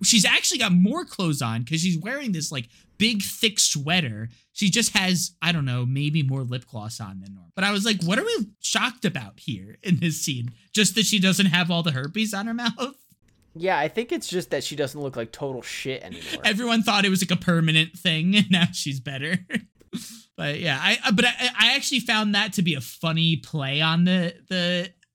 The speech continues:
Speaker 1: the trope, you know, where instead of her, like, being, like, s-, super, like, s-, like, sexed up and objectified as, like, a high school student,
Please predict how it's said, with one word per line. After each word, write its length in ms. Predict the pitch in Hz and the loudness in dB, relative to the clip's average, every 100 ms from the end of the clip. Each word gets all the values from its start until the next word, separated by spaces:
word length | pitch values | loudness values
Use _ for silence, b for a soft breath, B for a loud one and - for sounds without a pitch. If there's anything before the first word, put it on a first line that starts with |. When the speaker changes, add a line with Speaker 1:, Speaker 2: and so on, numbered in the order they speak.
| _ _ _ | _ _ _
Speaker 1:
the 80 | - | -4
trope, 500 | 185 - 190 190 190 | -2 0 0 0 -2
you 140 | 233 220 | -2 2
know, 260 | 208 202 | 2 2
where 160 | 190 175 | 0 0
instead 440 | 151 170 - 170 151 | 2 2 4 4 4
of 140 | 147 | 0
her, 180 | 180 180 | 0 2
like, 240 | 180 175 | 2 2
being, 180 | 170 165 | 2 2
like, 160 | 170 170 | 0 0
s-, 280 | - - - _ _ | -2 -4 -8 _ _
super, 600 | - - 165 160 170 160 | -8 -4 -4 -2 -4 -2
like, 200 | 156 139 b b b | 0 -2 b b b
s-, 140 | - _ _ _ | -20 _ _ _
like, 200 | - 147 | -6 -4
sexed 420 | - - 160 151 170 | -2 0 0 -2 -2
up 160 | 160 | -2
and 80 | 156 | -2
objectified 1080 | 143 131 139 123 - - 165 165 175 180 185 | -2 -2 -2 -2 -4 -2 0 2 0 -2 -2
as, 240 | 180 151 139 | -2 -2 -2
like, 120 | 139 | -4
a 60 | |
high 140 | 139 143 | -2 -2
school 260 | 135 165 | -2 -6
student, 420 | 156 170 170 170 | -4 -2 0 -2